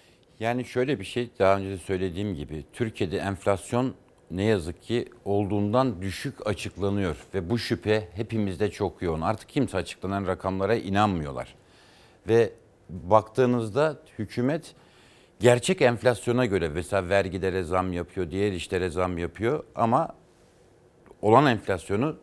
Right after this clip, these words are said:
düşük açıklıyor. Bu Türkiye ekonomisi için çok kötü. Çünkü gerçeği bilmeden hiç kimse doğru karar alamaz. Eksik bilgi her zaman yanlış karar getirir. Onun için bir an önce yapılması gereken tüik'in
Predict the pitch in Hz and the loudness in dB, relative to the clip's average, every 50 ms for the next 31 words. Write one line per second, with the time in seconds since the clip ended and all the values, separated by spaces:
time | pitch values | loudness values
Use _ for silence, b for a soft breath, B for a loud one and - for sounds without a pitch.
0 | - - 104 104 - - - 107 90 - - - - 95 92 131 175 170 - - | -8 -6 -6 -6 -6 0 0 0 0 0 -4 -6 -6 -2 2 2 2 2 2 -2
1 | 135 135 - 151 127 107 117 113 104 101 90 - - 95 82 - 101 98 87 - | -6 -2 0 0 2 2 2 -2 -2 -4 -6 -6 -8 -10 -6 -4 -6 -6 -2 -2
2 | 120 113 - 123 113 - b b b b b b b b b b b b - - | -4 -2 -2 -4 -6 -6 b b b b b b b b b b b b -6 -4
3 | 135 113 - - 110 82 78 110 113 117 110 - - 139 131 131 123 107 143 151 | -4 -4 -2 -4 -6 0 4 4 4 4 4 2 0 2 2 2 2 2 2 2
4 | 147 113 107 98 113 123 120 117 113 - - - - 143 127 107 - 123 113 92 | 4 2 2 2 0 -2 -2 -4 -6 -8 -6 -2 -2 -2 -2 0 0 0 0 0
5 | 90 95 104 107 110 110 110 92 - 101 95 101 95 90 92 98 104 107 113 120 | -2 -2 0 2 2 2 0 0 0 2 4 4 4 4 4 4 4 2 2 0
6 | 120 - - b b b b b b b b b - 117 - - - - 165 - | -2 -4 -12 b b b b b b b b b 0 0 0 0 -4 -6 -6 -8
7 | - - 110 104 98 - 107 101 87 82 113 151 156 135 107 123 113 127 139 135 | -8 -8 -6 -6 -4 -4 -6 -6 -2 2 2 4 4 4 2 0 0 2 0 -2
8 | 120 104 107 107 113 120 123 117 - - 95 85 85 80 78 80 85 78 - 82 | -2 -2 -2 0 0 -4 -6 -6 -6 -4 -2 -2 -2 -4 -6 -8 -10 -10 -8 -8
9 | 113 135 - - b b b b b b b _ 113 120 120 120 107 - - 104 | -8 -8 -8 -12 b b b b b b b _ -4 -2 -2 -2 -2 -6 -8 -8
10 | 98 95 117 131 143 131 117 104 90 98 98 101 101 - - 104 98 104 101 95 | -4 0 0 0 2 0 -2 -4 -4 -4 -4 -4 -4 -4 -6 -8 -6 -6 -8 -8
11 | - 131 120 98 98 92 90 92 87 - 113 117 123 b b b b b b b | -8 -10 -6 -4 -4 -4 -4 -4 -4 -4 -4 -4 -4 b b b b b b b
12 | b b b _ - - - 143 131 113 - - 110 117 127 - | b b b _ -12 -6 -2 -2 -2 -2 -4 -4 -4 -4 -4 -6